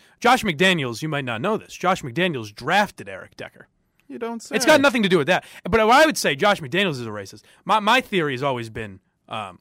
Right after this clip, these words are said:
Speaker 1: white players should be able to be signed, but they shouldn't be drafted. They should have to come in as, um, undrafted free agents. That's what I've always thought,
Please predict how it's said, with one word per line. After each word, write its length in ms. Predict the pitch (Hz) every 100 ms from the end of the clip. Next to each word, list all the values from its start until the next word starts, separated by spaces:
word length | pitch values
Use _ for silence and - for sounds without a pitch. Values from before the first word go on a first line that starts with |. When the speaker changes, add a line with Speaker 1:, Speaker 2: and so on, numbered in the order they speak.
| _
Speaker 1:
white 220 | 214 254
players 320 | 202 175 143
should 140 | - 143
be 120 | 160
able 160 | 151
to 40 | 113
be 120 | 107
signed, 640 | - 233 208 87 80 _ _ _ _ _ _ _
but 80 | 185
they 80 | 175
shouldn't 200 | 220 156
be 100 | 120
drafted. 500 | 101 147 147 - - _
They 100 | 165
should 220 | - 151
have 140 | 151 156
to 60 |
come 200 | 147 180
in 100 | 143
as, 220 | 123 107 - _ _ _ 127
um, 340 | 120 107 92
undrafted 460 | 180 175 170 165 123
free 280 | - 156 131
agents. 460 | 131 - - - _ _ _ _ _ _
That's 160 | 202 190
what 100 | 170
I've 160 | 170
always 300 | 113 92 -
thought, 220 | - -